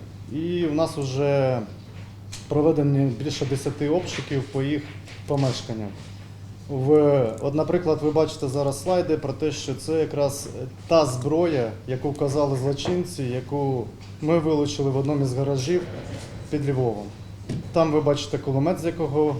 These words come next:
були постріли, ну і багато другої зброї. Зараз проводиться по ним експертизи,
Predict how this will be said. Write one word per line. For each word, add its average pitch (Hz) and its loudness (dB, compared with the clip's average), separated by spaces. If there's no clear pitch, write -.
були 143 2
постріли, 143 0
ну 180 0
і 165 2
багато 151 2
другої 131 0
зброї. 120 -2
Зараз 147 2
проводиться 139 0
по 135 -4
ним 135 2
експертизи, 147 -2